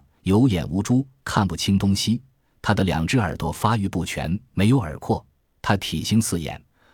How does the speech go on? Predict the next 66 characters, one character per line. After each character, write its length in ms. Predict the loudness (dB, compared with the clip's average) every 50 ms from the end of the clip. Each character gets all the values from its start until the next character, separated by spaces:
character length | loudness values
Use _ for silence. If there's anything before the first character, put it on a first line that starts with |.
| _ 0
个 180 | 2 4 4
头 240 | 4 2 2 2 2
与 140 | 4 2 2
小 220 | 2 0 -2 -2
家 160 | -2 0 -2
鼠 180 | -2 -2 -4 -6
差 240 | -6 -4 -4 -4 -4
不 80 | -2
多， 260 | -2 0 0 0 -2 -4 _ _ _ _ _ _ 2
重 200 | 4 6 6 6
只 140 | 4 4 2
有 100 | 2 2
五 240 | 0 2 2 2
百 160 | 2 0 -2 -4
克 140 | -6 -6
左 180 | -6 -6 -8 -10
右。 220 | -10 -12 -14 -16 _ _ _ _ _ _ _ -10
它 140 | -2 0 0
与 100 | 2 2
一 180 | 2 2 2 2
般 200 | 2 4 2 2
有 160 | 2 0 -2
袋 120 | -2 -2
动 140 | 2 2 0
物 100 | 0 0
不 160 | -2 -2 -4
同， 240 | -4 -4 -4 -6 -6 -6 -8 _ _ _ _ _
育 140 | -2 0 2
儿 140 | 2 2 0
袋 140 | 0 0 0
一 180 | 0 -2 -2
分 160 | 0 2 2 2
为 120 | 2 0
二， 180 | -2 -2 -2 -6 _ _ _ _ _ _
每 240 | -2 0 0 2 2
边 160 | 4 4 4
有 140 | 4 2 0
一 100 | -2 0
个 100 | 0 -2
乳 200 | -2 -2 -8 -10
头。 240 | -6 -6 -6 -6 -8 _ _ _ _ _ _
它 140 | -4 -4 -2
的 100 | -2 -2
体 240 | -4 -4 -8 -6 -6
毛 260 | -4 -4 -4 -4 -4 -6 _ _ -10
像 200 | -2 0 2 2
一 120 | 2 2 2
道 160 | 0 -2 -2
彩 260 | -4 -6 -8 -8 -8
虹， 260 | -8 -6 -2 -2 -2 -2 -2 _ _ _ _
从 240 | -2 0 2 2 4
白 240 | 2 2 0 0 0
色 180 | 0 0 -2
到 140 | -2 -2 -6
纯 260 | -6 -6 -2 0 0
金 220 | 2 4 4 2 2
色， 240 | 2 0 -6 -8 _ _ _ _ _ -10
几 160 | -2 0 0
乎 160 | 0 0 0
包 200 | 0 2 0 0
括 180 | 2 0 -2 -2
了 80 | -2
一 220 | -4 -4 -2 -2 -2
切 200 | -2 -2 -4 -4
色 220 | -4 -4 -6 -6
泽。 260 | -6 -8 -10 -12 -12